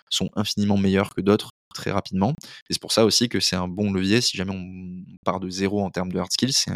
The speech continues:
un bon, euh, euh, un bon élément sur lequel se, se focaliser. Et la vente, c'est un peu la même chose. C'est-à-dire que la vente, euh, en fait, il y a,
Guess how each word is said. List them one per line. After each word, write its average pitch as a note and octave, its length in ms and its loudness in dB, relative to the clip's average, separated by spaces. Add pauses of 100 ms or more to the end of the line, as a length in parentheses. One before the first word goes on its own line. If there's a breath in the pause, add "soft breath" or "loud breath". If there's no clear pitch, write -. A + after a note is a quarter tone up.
un F2+ 100 -8
bon, G2+ 340 4
euh, F#2 40 4 (680 loud breath)
euh, - 40 -8 (680)
un F2 100 0
bon G2 120 6
élément F#2+ 200 4
sur - 140 -2
lequel F#2+ 220 -2
se, F2 260 -4
se - 140 -8
focaliser. F2+ 420 -6 (1000)
Et A2+ 80 2
la G#2 120 4
vente, A#2+ 400 -2 (500 loud breath)
c'est - 180 -4
un G2 120 -4 (160)
peu D#3 120 6
la C3+ 120 2
même A2 180 -2
chose. F2+ 380 -8
C'est-à-dire G2 360 -2
que - 100 0
la F#2+ 120 2
vente, A2+ 480 0 (540 loud breath)
euh, F#2 520 2 (720)
en - 140 -14
fait, - 260 0
il G#2 40 0
y - 20 0
a, - 40 -2